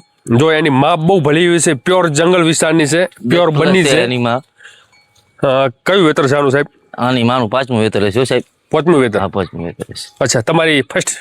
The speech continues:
Speaker 1: ભેંસ હારી છે?
Speaker 2: હા, ફર્સ્ટ
Speaker 1: પહેલી
Speaker 2: ભેંસ,
Speaker 1: ભેંસ?
Speaker 2: ફર્સ્ટ ભેંસ ભૂરી છે. બીજા
Speaker 1: ભૂરી.
Speaker 2: નંબરની ભેંસ હારી છે આપણે.
Speaker 1: બીજા નંબરની એરી છે એમ ને?
Speaker 2: હમ.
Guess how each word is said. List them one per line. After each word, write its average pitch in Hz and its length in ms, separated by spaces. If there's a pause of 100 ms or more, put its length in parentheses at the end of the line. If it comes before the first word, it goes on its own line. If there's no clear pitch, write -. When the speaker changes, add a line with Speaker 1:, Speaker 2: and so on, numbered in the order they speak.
(120)
Speaker 1:
ભેંસ 131 180
હારી 160 220
છે? 180 120
Speaker 2:
હા, 107 140
ફર્સ્ટ 120 240
Speaker 1:
પહેલી 147 200
Speaker 2:
ભેંસ, 131 80
Speaker 1:
ભેંસ? 143 120
Speaker 2:
ફર્સ્ટ 131 200
ભેંસ 120 200
ભૂરી 127 240
છે. 104 120 (160)
બીજા 135 180
Speaker 1:
ભૂરી. 127 140
Speaker 2:
નંબરની 123 200
ભેંસ 104 220
હારી 101 200
છે 92 40
આપણે. 90 280
Speaker 1:
બીજા 143 160
નંબરની 120 320
એરી 107 200
છે 104 120
એમ 160 120
ને? 123 80
Speaker 2:
હમ. 90 140